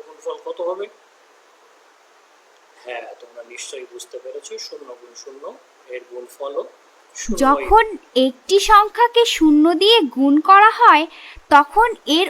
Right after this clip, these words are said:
Speaker 2: উত্তর সবসময় শূন্য হবে। আবার যখন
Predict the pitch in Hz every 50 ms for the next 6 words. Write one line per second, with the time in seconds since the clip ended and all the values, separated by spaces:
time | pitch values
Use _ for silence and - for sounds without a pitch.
0 | - - 285 320 302 - _ _ 427 415 370 370 392 - - - - - 359 359
1 | 370 - - - 440 453 453 494 508 508 480 - - 359 339 320 302 294 285 254
2 | 247 208 - - 202 - - _ _ _ _ _ _ _ _ _ _ _ - 240
3 | 269 302 359 415 381 330 339 381 - - - _ - 220 247 269 269 277 - 427